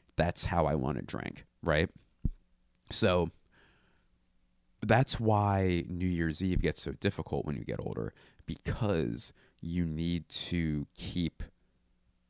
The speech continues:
I guess, drinking. You're just not used to staying up that late. And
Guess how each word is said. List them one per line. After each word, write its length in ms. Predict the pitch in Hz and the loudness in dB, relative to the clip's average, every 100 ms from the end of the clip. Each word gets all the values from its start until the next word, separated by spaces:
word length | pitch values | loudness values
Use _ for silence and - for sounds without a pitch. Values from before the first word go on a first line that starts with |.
| _ _ _ _ _ _ _ _ _ _ - | _ _ _ _ _ _ _ _ _ _ -4
I 100 | 82 | 0
guess, 260 | 92 87 | 0 0
drinking. 640 | 90 87 82 92 92 85 - | -2 0 2 2 0 -2 -2
You're 300 | 87 95 107 | -2 2 4
just 160 | 131 | 4
not 300 | 104 98 117 | 4 2 2
used 280 | 82 95 - | 2 0 0
to 80 | 76 | -2
staying 460 | - - 87 76 73 | -2 2 2 2 0
up 200 | 85 - | -4 -6
that 160 | 50 - | -12 -12
late. 200 | 50 50 - _ - - _ | -14 -14 -16 _ -20 -20 _
And 500 | 92 90 87 82 80 | 2 4 4 2 -2